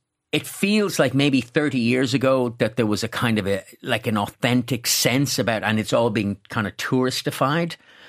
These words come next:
but it's still beautiful and lovely. But what happens is, is that Galway doesn't stop being radical or arty or bohemian or inventive or creative. What it does is that all of that kind of energy moves away from Shop Street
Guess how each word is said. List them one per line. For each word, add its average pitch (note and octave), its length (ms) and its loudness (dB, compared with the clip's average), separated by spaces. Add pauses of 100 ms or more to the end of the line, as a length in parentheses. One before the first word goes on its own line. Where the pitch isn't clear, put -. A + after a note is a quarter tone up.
(100)
but G#3 100 2
it's - 100 -4
still C#4+ 140 4
beautiful G3 540 4
and B2+ 180 4
lovely. C#3+ 320 2 (460)
But F#3 420 2
what C3+ 240 0
happens G3+ 460 0
is, D3+ 180 0
is A2 180 -6
that A2+ 200 -6
Galway F#3+ 340 2
doesn't C#3 320 0
stop - 920 -2 (160)
being A2 400 2 (680)
radical A#2+ 600 0
or F#2 140 2
arty A#2 480 0
or F#2+ 100 -2
bohemian G#2 720 2
or F#2 180 -4
inventive G2 680 -2
or F#2 100 -2
creative. B2 600 0
What B2 100 2
it A#2+ 120 0
does E3 260 2
is A2+ 140 -6
that A2+ 340 -2
all D3 300 2
of C3+ 100 0
that A#2 200 0
kind A2 200 -4
of - 160 -6
energy D#3 420 0
moves C#3+ 540 2
away A#2 360 0
from A#2+ 200 -4
Shop A2 320 0
Street F#2 340 -6